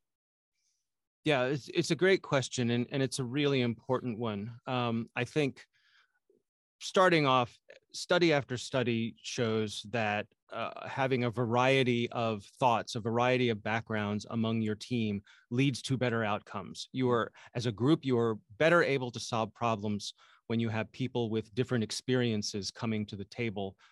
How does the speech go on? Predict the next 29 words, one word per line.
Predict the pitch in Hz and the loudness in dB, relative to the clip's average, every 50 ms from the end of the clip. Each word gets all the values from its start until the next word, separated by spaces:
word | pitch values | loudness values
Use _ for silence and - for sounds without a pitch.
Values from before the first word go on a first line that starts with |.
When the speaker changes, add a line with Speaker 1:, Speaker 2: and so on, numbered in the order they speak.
| _ _ | _ _
Speaker 1:
to | - 123 | -8 -6
contribute. | - - 113 107 - - 123 98 107 104 92 - - - _ _ _ _ _ _ - | -4 -2 -4 -2 -2 -2 -2 -2 -2 -4 -4 -6 -12 -20 _ _ _ _ _ _ -10
Uh, | 117 104 101 98 92 92 92 95 - - - - _ _ _ - | -8 -6 -6 -6 -6 -6 -8 -10 -10 -14 -18 -20 _ _ _ -2
that | 127 143 143 143 - - | 2 4 4 4 2 0
said, | - - - 196 185 156 135 123 - - | 0 2 4 6 6 6 4 2 0 0
those | 127 135 151 160 - | 2 2 2 2 0
people | - - 165 160 - 139 120 | -4 -6 -6 -4 -4 -4 -2
have | 104 135 135 139 - - | 0 2 0 0 0 -2
to | 139 | -4
feel | - - - 139 127 120 120 120 | -4 -2 -2 0 2 2 0 0
safe, | - - - - 117 107 139 185 - - | -2 -4 -4 -2 0 0 0 -2 -4 -6
they | - 120 110 | -6 -4 -2
have | 123 120 113 - | -2 -2 -2 -4
to | - - | -10 -8
feel | - 120 113 104 | -4 -4 -4 -4
trusted, | - - - 127 113 - - - 175 170 | -4 -2 -2 -2 -2 -2 -4 -6 -4 -2
they | 151 117 | -2 -2
have | 110 - - | -4 -4 -6
to | 113 | -8
feel | - - 117 110 | -4 -4 -4 -4
valued. | 95 92 - 107 95 92 95 92 92 110 131 160 180 - _ _ _ _ _ - - - - - _ - | -4 -4 -4 -4 -4 -4 -4 -4 -4 -4 -4 -4 -6 -12 _ _ _ _ _ -20 -20 -20 -20 -20 _ -10
So | - - - - 143 131 127 127 127 120 | -8 -2 2 4 4 6 6 6 6 4
we | 120 120 127 113 | 4 4 2 2
have | 120 127 123 - | 2 0 -2 -4
to | - | -8
be | 104 104 110 | -8 -6 -6
really | 107 98 110 143 151 151 151 156 151 | -6 -2 2 4 4 4 6 4 4
mindful | 143 135 131 123 127 127 120 - - 127 120 117 101 - | 4 4 4 4 2 2 0 -2 -4 -4 -4 -4 -2 -4
about | 120 104 101 107 104 110 113 110 104 | -4 -2 0 0 2 2 2 0 -2